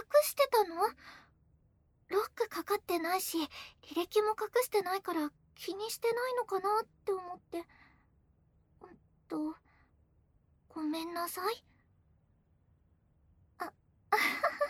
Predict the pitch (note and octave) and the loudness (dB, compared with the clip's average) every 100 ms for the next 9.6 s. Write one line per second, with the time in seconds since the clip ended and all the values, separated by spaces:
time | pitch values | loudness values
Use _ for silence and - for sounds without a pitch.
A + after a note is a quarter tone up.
0 | - - - - - _ _ - A4 F#4+ | -4 -12 -10 -12 -14 _ _ 0 0 4
1 | G#4+ D5+ B4+ A4 - - C5 C#5 B4+ G#4+ | 8 8 8 6 4 0 2 4 4 6
2 | G#4 G#4 F#4 E4+ - G4 G4+ G#4+ G4+ - | 6 8 6 4 0 2 6 8 8 4
3 | - - _ _ - F4 E4 G#4+ - - | -12 -20 _ _ -14 -8 -2 0 0 -8
4 | _ _ _ _ _ _ _ _ _ _ | _ _ _ _ _ _ _ _ _ _
5 | _ _ _ _ - A#4 C5+ G#4+ G4 E4 | _ _ _ _ -2 6 6 6 0 2
6 | D4+ - - - - _ _ - C4 D#4+ | 0 -4 -18 -18 -20 _ _ -8 -4 -2
7 | E4 E4+ E4+ - F#4+ F#4 F4+ F#4 F#4+ G4 | -2 -4 -6 4 6 6 4 0 2 0
8 | - F#4+ G4 G#4+ F4+ - D4+ E4+ E4+ E4+ | -2 -2 2 4 2 0 -2 0 -2 -2
9 | E4+ F4 F#4+ F4+ D#4 D4 | -6 -6 -4 -2 0 -2